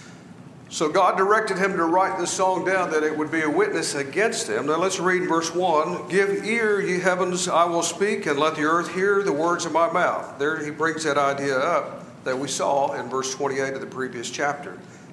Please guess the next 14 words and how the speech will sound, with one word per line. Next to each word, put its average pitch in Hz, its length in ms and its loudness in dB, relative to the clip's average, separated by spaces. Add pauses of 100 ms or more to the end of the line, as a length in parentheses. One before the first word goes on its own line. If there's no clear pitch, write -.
(100)
the 113 220 -6
earth 135 320 0
and 131 100 -4
the 135 80 -2
heavens. 156 460 -4 (840)
"Give 180 220 2
ear, 190 240 4
heavens 180 400 2
and 160 80 2
earth, 196 280 2
and 143 80 -2
I 131 120 4
will 147 160 0
speak. - 540 -4